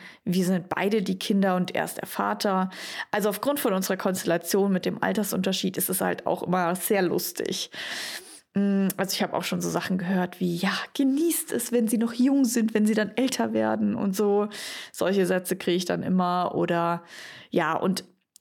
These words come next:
ähm, wir amüsieren uns da dann immer sehr köstlich und, ja, lassen das dann meistens auch so stehen, dass ich die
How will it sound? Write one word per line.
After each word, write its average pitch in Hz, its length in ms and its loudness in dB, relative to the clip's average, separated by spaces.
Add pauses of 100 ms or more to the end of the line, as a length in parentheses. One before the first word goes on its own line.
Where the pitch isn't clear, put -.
(120)
ähm, 196 440 4
wir 185 200 2
amüsieren 220 380 2
uns 247 180 -2
da 208 120 0
dann 196 160 0
immer 190 260 2
sehr 196 220 0
köstlich 196 880 -2
und, 180 560 0 (440)
ja, 180 180 2
lassen 185 240 0
das 196 120 0
dann 180 160 0
meistens 190 320 -2
auch - 120 -4
so - 160 -2
stehen, 196 640 2
dass 180 440 0
ich - 460 0
die 190 320 4